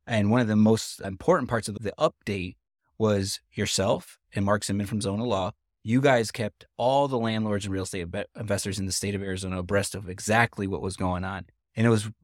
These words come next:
exciting to see your information because you were giving us information that we weren't seeing on the news,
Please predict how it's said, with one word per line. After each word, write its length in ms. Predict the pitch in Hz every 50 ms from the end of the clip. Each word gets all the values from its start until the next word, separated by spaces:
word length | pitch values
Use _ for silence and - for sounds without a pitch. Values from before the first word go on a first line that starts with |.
| -
exciting 520 | 120 110 - - - 131 151 202 226 208 156
to 100 | 127 113
see 180 | - - 147
your 180 | 131 123 123 117
information 600 | 113 - - 113 104 104 123 143 143 143 123 107
because 640 | 101 104 95 - - 104 101 101 101 98 98 - - _ _ _ _ _ _ _ _ _ _ _
you 340 | 135 113 101 110 135 185 226
were 100 | 233 160
giving 300 | - 160 123 113 123 117
us 200 | 113 113 - -
information 1000 | 135 120 - 127 113 110 113 117 120 120 - - 127 117 117 117 117 110 - - -
that 280 | 123 117 110 110 110
we 180 | 123 123 135 180
weren't 220 | 196 160 120 101
seeing 240 | - - 208 247 226
on 100 | 143 110
the 80 | 98 98
news, 520 | 104 101 92 82 80 - - - -